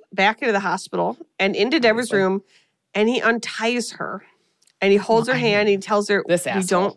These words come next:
Speaker 1: don't," but he tells her, "We don't have to do this.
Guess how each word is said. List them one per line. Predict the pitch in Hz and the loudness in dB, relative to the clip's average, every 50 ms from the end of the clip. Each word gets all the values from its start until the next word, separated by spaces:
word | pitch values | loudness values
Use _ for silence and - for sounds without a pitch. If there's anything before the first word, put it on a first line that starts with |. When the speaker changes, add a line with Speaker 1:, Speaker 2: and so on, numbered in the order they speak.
| _ _ | _ _
Speaker 1:
don't," | 180 - - _ _ _ - _ _ _ - - - - _ _ _ _ | -18 -18 -18 _ _ _ -20 _ _ _ -20 -20 -20 -20 _ _ _ _
but | 226 | -4
he | 233 | -2
tells | - 240 240 233 233 | 0 2 0 2 2
her, | 247 233 | 0 0
"We | 208 214 | 2 2
don't | 202 196 202 | 2 2 2
have | 208 214 214 | 2 0 0
to | 226 220 | -2 -2
do | 208 175 156 | -2 -2 -2
this. | 151 156 135 160 - - - - | -2 -4 -8 -8 -10 -14 -18 -20